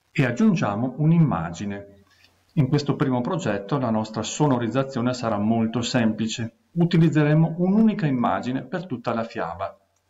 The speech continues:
Clicco su Aggiungi, Immagini.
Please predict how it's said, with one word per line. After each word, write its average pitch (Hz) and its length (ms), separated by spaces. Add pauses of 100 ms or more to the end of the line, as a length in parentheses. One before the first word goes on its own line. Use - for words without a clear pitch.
(640)
Clicco 95 320
su 92 580 (180)
Aggiungi, 92 920 (500)
Immagini. 87 840